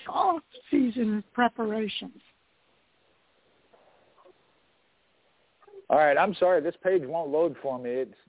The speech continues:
Speaker 2: jumping back and forth, and I can't, can't follow along
Speaker 1: I'm
Speaker 2: with you
Speaker 1: so
Speaker 2: there.
Speaker 1: sorry. <clears throat> Even though he didn't lock up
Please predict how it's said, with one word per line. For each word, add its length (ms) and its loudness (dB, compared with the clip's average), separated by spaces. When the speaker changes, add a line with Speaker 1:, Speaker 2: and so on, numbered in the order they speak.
Speaker 2:
jumping 320 -4
back 260 -4
and 180 -14
forth, 260 0
and 140 -6
I 40 -8
can't, 340 -10
can't 200 -10
follow 300 4
along 320 -2
Speaker 1:
I'm 160 2
Speaker 2:
with 80 -6
you 60 -6
Speaker 1:
so 100 -2
Speaker 2:
there. 140 -2
Speaker 1:
sorry. 440 -2
<clears throat> 420 -4
Even 260 -2
though 100 -2
he 80 -4
didn't 260 -4
lock 280 -2
up 160 0